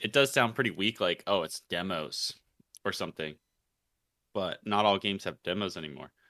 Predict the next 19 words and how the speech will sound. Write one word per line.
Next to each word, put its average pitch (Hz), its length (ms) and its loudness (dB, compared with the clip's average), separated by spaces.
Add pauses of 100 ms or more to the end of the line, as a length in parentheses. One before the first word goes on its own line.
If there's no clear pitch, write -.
(160)
But - 80 -6
it 85 60 -8
does 117 340 2 (200)
say 110 240 2
time-limited 104 720 -2
game 90 240 0
trials, 92 600 0
so - 260 -2
I'm 92 140 4
wondering 113 240 2
if 104 120 -6
it 90 100 -2
works 98 300 -4
like 87 180 -4
Steam, 98 580 -6 (580)
where 92 120 -2
you 90 160 -2
get, 95 280 6
uh, 82 100 0